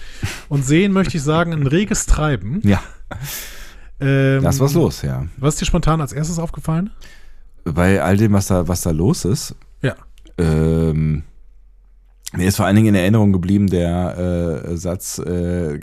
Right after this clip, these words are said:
Speaker 2: „Kannst du dir kein größeres Handtuch replizieren?“ <laughs> Aber, ähm, was, was ist mir denn, was ist mir als erstes aufgefallen? Äh, der komische Blob, den, den Tandy da.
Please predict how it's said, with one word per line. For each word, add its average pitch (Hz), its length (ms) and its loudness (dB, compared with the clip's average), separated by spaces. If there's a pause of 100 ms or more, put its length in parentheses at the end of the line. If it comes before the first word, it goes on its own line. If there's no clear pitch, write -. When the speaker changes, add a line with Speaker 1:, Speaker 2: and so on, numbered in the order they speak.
(140)
Speaker 2:
„Kannst 90 220 -2
du 101 40 2
dir 95 100 4
kein 101 200 2
größeres 107 420 0
Handtuch 143 300 2
replizieren?“ 113 560 0
<laughs> - 20 -8
Aber, 139 340 2 (460)
ähm, 107 360 0 (340)
was, 90 260 -8
was 78 100 -10
ist 87 140 -10
mir 82 80 -4
denn, 73 140 -6 (160)
was 73 120 -10
ist - 80 -8
mir 82 120 -2
als 69 120 -4
erstes 80 240 -6
aufgefallen? 67 600 -2
Äh, 67 640 0 (280)
der 71 140 -2
komische 85 340 0
Blob, 78 380 -2
den, 110 480 0
den 196 180 -2
Tandy 107 320 -4
da. 110 280 -4